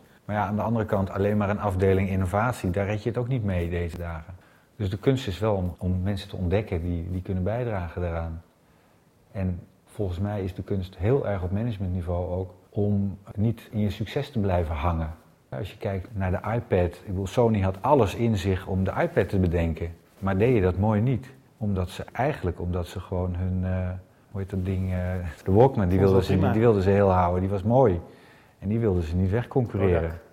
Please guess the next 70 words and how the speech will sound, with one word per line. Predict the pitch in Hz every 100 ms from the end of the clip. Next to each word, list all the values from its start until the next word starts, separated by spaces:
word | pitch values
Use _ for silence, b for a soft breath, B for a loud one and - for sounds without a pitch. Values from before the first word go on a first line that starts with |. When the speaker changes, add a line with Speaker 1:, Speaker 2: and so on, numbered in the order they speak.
| _ -
Speaker 1:
Nou, | 117 82 82 - b b b b
hadden | 98 90
ze |
beter | 98 95 95
wel | 117
kunnen | - 87
doen, | 85
want | 95 110
nu | 104
was | 90 -
Apple | 104 98
ze | 87
voor. | - 117 87 113 - _
Dus | - 98
su-, | -
succes. | - - 113
Speaker 2:
Kodak | 160 127
was | 135 139
ook | 147
een | 147 139 139
van | 123
de | 123
eerste | 131 143 131
met | 127 131 131 113
digitale | 127 131 135 123 113
Speaker 1:
Ja. | 120
Speaker 2:
foto's | 135 151 143
stellen. | - 107 110
Speaker 1:
Ja, | 113 107
de | 107 107
allereerste. | 113 110 98 87 90 85 -
Hebben | - 98
er | 98
nooit | 110 127
wat | 113
mee | 101 95
Speaker 2:
Eh, |
Speaker 1:
gedaan, | 95 95 107 98
want, | 90 90
Speaker 2:
nee, | 131
maar | 131
Speaker 1:
eh, |
Speaker 2:
zie | 156
je | 143
dus | 135
dat | 135
het | 123 117
doorpakken, | 147 143 123 - 147
Speaker 1:
Ja. | 190
Speaker 2:
hè, | 110 -
het | 120 110
business | 135 131
development. | 120 127 120 120 120 -
Speaker 1:
Ja. | 123
Speaker 2:
Je |
hebt | 123
iets | 123 113
bedacht, | 117 143 -
of |
het | 123
nou | 120
een | 107
business | 131 101
Speaker 1:
Ja. | 117
Speaker 2:
of |
een | 110 117
product | 117 143
is. | 156 - _ b b
Speaker 1:
Ja. | 151
Speaker 2:
Dat | 156 160